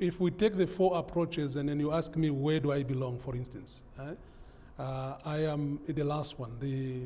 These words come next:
idealist approach, which is, uh, what, uh, in my research paper, I don't call it idealist, I call it parallelist approach, because my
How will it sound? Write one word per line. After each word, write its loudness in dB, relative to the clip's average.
idealist -6
approach, -12
which -2
is, -2
uh, -4
what, 0
uh, -4
in 2
my 4
research 2
paper, 0
I -4
don't 2
call 0
it 0
idealist, -2
I -2
call -2
it -4
parallelist 0
approach, -4
because -2
my -2